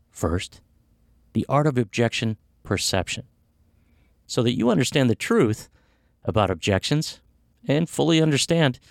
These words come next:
what objections really are. Second, the top three ways to handle objections.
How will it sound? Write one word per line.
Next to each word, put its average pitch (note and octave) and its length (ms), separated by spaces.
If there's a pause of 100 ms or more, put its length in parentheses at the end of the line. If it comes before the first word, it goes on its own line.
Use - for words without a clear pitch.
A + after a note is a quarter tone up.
(500)
what A#2 120
objections D3 480
really D3 300
are. E2 260 (1080)
Second, - 440 (1080)
the A#2+ 80
top F3 280
three D3+ 200
ways D3+ 280
to C3+ 100
handle E3 340
objections. - 600